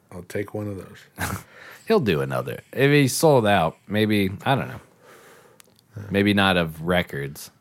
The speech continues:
Speaker 1: Yeah.
Speaker 2: 'Cause tha-, that's an, an expensive endeavor. Um,
Speaker 1: What else you guys watch?
Speaker 2: I'm thinking.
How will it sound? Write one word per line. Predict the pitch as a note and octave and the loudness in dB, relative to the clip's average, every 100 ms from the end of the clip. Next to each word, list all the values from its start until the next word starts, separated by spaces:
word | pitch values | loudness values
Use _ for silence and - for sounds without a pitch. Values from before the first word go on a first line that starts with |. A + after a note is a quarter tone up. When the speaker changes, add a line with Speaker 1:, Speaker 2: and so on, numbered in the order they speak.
| - | -8
Speaker 1:
Yeah. | F#2+ D#2+ B1+ - | -6 -6 -10 -14
Speaker 2:
'Cause | - D#2+ | -8 -4
tha-, | E2 - | -4 -4
that's | D#2+ D#2 | -8 -10
an, | C#2 C#2+ - | -12 -12 -12
an | D#2+ | -12
expensive | D2+ - D#2 D#2 - D2+ D#2 | -12 -10 -8 -8 -10 -12 -10
endeavor. | E2 D#2 E2 D#2 D2+ - _ _ _ _ _ _ _ | -10 -6 -4 -4 -6 -8 _ _ _ _ _ _ _
Um, | G#2+ G#2 F#2+ E2+ D#2+ E2 | 0 2 2 0 -2 -6
Speaker 1:
What | G#2 B2 | 0 4
else | B2+ G#2 - | 4 2 -2
you | |
guys | F#2+ F2+ E2+ | -6 -8 -8
watch? | E2 D2+ D2+ - - | -12 -12 -12 -12 -8
Speaker 2:
I'm | G#2 A2 | -4 -4
thinking. | - B2+ D3 F2 C2 | -4 0 0 0 -6